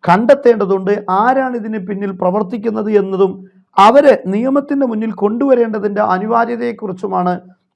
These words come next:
അദ്ദേഹം പറഞ്ഞിരിക്കുന്നത്. സ്വന്തം സൈനികർ പരസ്പരം കൈമാറാത്ത, അല്ലെങ്കിൽ സൈനിക മേധാവികൾ തൊട്ടപ്പുറത്തുള്ള കൂട്ടുകാരോട് പോലും ഷെയർ ചെയ്യാത്ത പല കാര്യങ്ങളും ഇപ്പോൾ ഹമാസിന്റെ കയ്യിലെത്തിയിട്ടുണ്ട്.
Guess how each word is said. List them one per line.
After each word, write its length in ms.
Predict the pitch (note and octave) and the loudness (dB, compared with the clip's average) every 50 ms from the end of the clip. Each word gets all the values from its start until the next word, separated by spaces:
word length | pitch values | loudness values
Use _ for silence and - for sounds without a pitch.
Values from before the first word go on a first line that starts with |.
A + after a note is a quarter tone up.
| - F3+ | -2 0
അദ്ദേഹം 360 | F3+ E3 G#3 G#3+ G3 G#3+ F#3 | 0 2 2 0 0 0 0
പറഞ്ഞിരിക്കുന്നത്. 760 | - F#3 F3 E3+ F#3+ F3+ E3+ E3 F3 E3 E3 D#3 D3 C#3 B2 C#3 - _ _ _ _ _ - | 0 0 0 2 0 -2 -2 -2 -4 -4 -4 -2 -2 -4 -4 -6 -12 _ _ _ _ _ -2
സ്വന്തം 380 | A#3 A3+ B3+ C4+ D#4+ D#4 D4+ | -2 0 0 2 0 0 0
സൈനികർ 600 | C#4+ - - A#3+ A#3 B3+ C4+ C#4 C#4+ C4 B3+ G3+ F#3 - - G3+ | -2 0 0 2 2 2 0 0 0 0 0 -2 -2 -4 0 2
പരസ്പരം 680 | G#3 A3 B3 C4+ - - _ - D4 D4+ D4+ D4 - - | 2 4 2 0 -6 -8 _ -2 -2 0 0 -2 0 0
കൈമാറാത്ത, 580 | A#3+ A3+ A#3+ B3+ C4 C4 B3+ B3 A3+ G#3+ - - | 2 2 2 2 2 2 2 4 2 2 2 2
അല്ലെങ്കിൽ 440 | F#3 F3 F3+ G3+ A3+ A3 C4 C4+ C4+ | 0 0 0 0 -2 -2 -2 -2 -4
സൈനിക 480 | - - A3 G#3+ A3+ B3 C#4 C4+ C#4 | -4 -4 -4 -4 -2 -2 -2 -2 0
മേധാവികൾ 800 | C#4 B3+ A#3 A#3 A#3+ A#3 B3+ B3+ B3+ A#3+ B3+ A3+ A3+ F3+ C#3+ - - - _ _ _ _ - | -2 -2 -2 -4 -2 -2 -2 -2 -2 -4 -2 -2 -2 -2 -2 -4 -10 -20 _ _ _ _ -4
തൊട്ടപ്പുറത്തുള്ള 720 | A3 G#3+ - - D4 C#4+ - - C#4+ C#4 C#4 C#4+ C#4+ C#4 | -4 -4 0 0 -2 0 0 0 -2 -2 -2 0 -2 -2
കൂട്ടുകാരോട് 760 | B3 B3 A3+ A#3 B3 A3 A#3+ C#4 C4+ C4+ C4+ C4 C4 C4+ B3+ | -2 -2 -4 -6 -6 -6 -4 -2 -2 0 0 0 -2 -2 -2
പോലും 340 | A3+ A3+ A#3+ A#3+ B3 B3 C4+ - _ - | -2 0 0 0 0 0 -10 -14 _ -6
ഷെയർ 280 | G#3 G#3 A3+ B3+ C#4 C#4 | -2 2 2 2 2 2
ചെയ്യാത്ത 480 | A3 C4 B3+ B3 A3+ A3 A3 - - - - | -2 -2 0 0 0 0 0 -4 -8 -6 -4
പല 160 | G#3 E3+ E3 | -4 -2 -2
കാര്യങ്ങളും 640 | A3+ A3 G#3 G3+ G#3 G#3 G#3 G#3 G#3 G#3+ G#3 - - _ _ _ - - | 0 0 -2 0 -2 -4 -2 -2 -2 -2 -2 -6 -16 _ _ _ -8 -6
ഇപ്പോൾ 340 | G3 F#3 G3 A3+ A3+ - | -6 -2 0 0 0 0
ഹമാസിന്റെ 600 | - G#3+ F#3+ F#3+ F#3+ - C4 C4+ A#3 C4+ C4+ C4 | -2 -4 -4 -4 -4 -4 -6 -6 -6 -4 -2 -2
കയ്യിലെത്തിയിട്ടുണ്ട്. 880 | A#3+ - G#3 G3 G#3 G#3+ G#3+ - - G3 F#3+ F#3 F3+ F3 D#3 D#3 - | -2 -2 -2 -4 0 0 -2 -2 -2 -8 -6 -6 -6 -4 -4 -4 -6